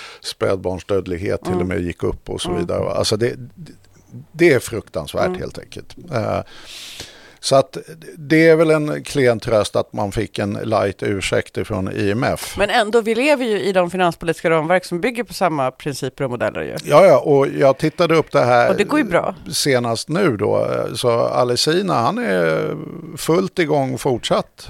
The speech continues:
Speaker 1: med detta och skriver sina vetenskapliga artiklar om att det faktiskt, eh, funkar så här.
Speaker 2: Och vi har ju inte gått under än heller.
Speaker 1: Nej, och det, det är ju det, va, att där har vi ju då att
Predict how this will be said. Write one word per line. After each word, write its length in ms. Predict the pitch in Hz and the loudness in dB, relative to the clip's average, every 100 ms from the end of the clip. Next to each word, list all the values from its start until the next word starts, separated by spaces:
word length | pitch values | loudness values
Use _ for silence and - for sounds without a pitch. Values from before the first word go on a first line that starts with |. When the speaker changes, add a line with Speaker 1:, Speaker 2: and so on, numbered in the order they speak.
| - | -8
Speaker 1:
med 200 | 131 120 | -4 0
detta 440 | 110 - 104 98 | 0 0 -2 -2
och 320 | 113 110 107 | 0 -2 -2
skriver 420 | 107 123 110 101 95 | -4 -4 -2 -4 -4
sina 360 | 120 98 95 | -4 -2 -4
vetenskapliga 880 | 101 113 98 113 - 113 104 120 104 | -4 -2 -2 -6 -6 -4 -4 -2 -2
artiklar 440 | - 107 - 110 | -2 -6 -4 -4
om 180 | 101 95 - - - - | -2 -4 -10 -18 -20 -12
att 200 | - 110 | -6 -6
det 140 | 110 107 | -4 -4
faktiskt, 600 | 113 110 120 - - - | -2 -4 -4 -10 -12 -12
eh, 240 | 127 117 110 | -4 -2 -2
funkar 400 | - 113 - 185 | -2 -4 0 0
så 120 | - | 0
här. 220 | 85 87 - | -2 -4 -2
Speaker 2:
Och 120 | 208 | 0
vi 80 | 226 | 2
har 100 | 302 | 2
ju 40 | |
inte 140 | 247 | 0
gått 160 | 214 214 | -2 0
under 280 | 220 220 202 | 2 2 2
än 220 | 277 233 | 2 2
heller. 340 | 165 123 185 - - | 0 -4 -8 -12 -10
Speaker 1:
Nej, 440 | 165 156 170 139 - | 0 4 4 2 0
och 140 | 165 | 2
det, 120 | 175 160 | 2 0
det 140 | 165 | 2
är 80 | 165 | 4
ju 120 | 170 | 4
det, 320 | 160 175 131 87 | 4 4 4 2
va, 200 | 85 - - - - | -2 -4 -8 -8 -4
att 260 | 127 - - _ _ _ - | -4 -4 -20 _ _ _ -10
där 320 | 139 170 165 | 0 4 4
har 220 | 131 120 | 4 0
vi 100 | 113 | 0
ju 120 | 107 | -2
då 180 | 101 95 | -2 0
att 220 | 95 - | -2 -4